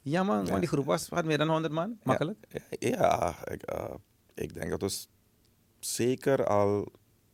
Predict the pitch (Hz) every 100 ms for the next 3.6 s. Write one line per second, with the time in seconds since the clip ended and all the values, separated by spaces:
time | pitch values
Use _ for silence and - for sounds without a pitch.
0 | _ _ _ _ _ - 110 107 98 90
1 | 90 - 104 98 101 92 90 - _ _
2 | _ - 95 92 82 101 - _ _ -
3 | 247 165 107 92 - -